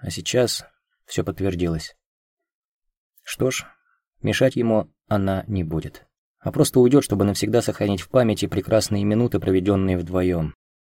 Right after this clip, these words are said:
Ведь они и правда были сказочные. Но сказки рано или поздно заканчиваются, уступая место действительности.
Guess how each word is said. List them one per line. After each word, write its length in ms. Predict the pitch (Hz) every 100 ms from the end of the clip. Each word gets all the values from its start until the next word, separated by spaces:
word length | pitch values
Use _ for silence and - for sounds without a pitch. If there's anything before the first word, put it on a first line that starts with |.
| _ _ _ _ _
Ведь 240 | - 92 95
они 260 | 95 95
и 40 | 92
правда 320 | 104 113 95
были 160 | 85 85
сказочные. 800 | - 87 82 80 - 78 73 _ _ _ _ _ _ _ _ -
Но 100 | 110
сказки 380 | - 165 -
рано 280 | 120 127 120
или 100 | 110
поздно 340 | 101 135 117 110
заканчиваются, 720 | 104 - 117 87 85 87 95
уступая 400 | - 95 101 98
место 280 | 101 101 95
действительности. 920 | 95 - 92 82 80 78 - 76